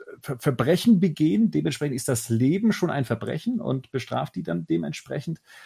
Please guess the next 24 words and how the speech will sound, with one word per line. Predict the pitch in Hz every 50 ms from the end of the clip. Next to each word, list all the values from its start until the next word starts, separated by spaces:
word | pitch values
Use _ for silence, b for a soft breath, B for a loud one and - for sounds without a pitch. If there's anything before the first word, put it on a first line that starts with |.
| B B B B _
Und, | _ 151 151 151 151 151 - -
äh, | 151 139 139 131 127 - -
da | - 135
gibt's | 120 120 139 -
eben | 143 127 120
diesen | 120 110 107 104
Batman-Konflikt, | 147 151 - - 156 127 139 113 - 147 - - -
als | - 120 110 113
Batman | - 127 - 123 117
da | 117 120
eben, | 120 113 113
äh, | 113 113 110 107 110
darauf | - 107 104 -
aufmerksam | - - 139 - - 131 - 131 123
gemacht | 123 123 120 - -
wird, | 117 -
schnappt | - 156 170 170 -
sich | - 175 -
diesen | - 151 135 131
Gürtel, | 120 160 190 190 233 262 254 - _ _ _ _ _ _ _ _ _ - - _ -
den, | 151 156 160 160 156
äh, | 151 151 151 151 147 147 147 147 139 -
Judge | - 143 - - - -
Death | 151 139 120 -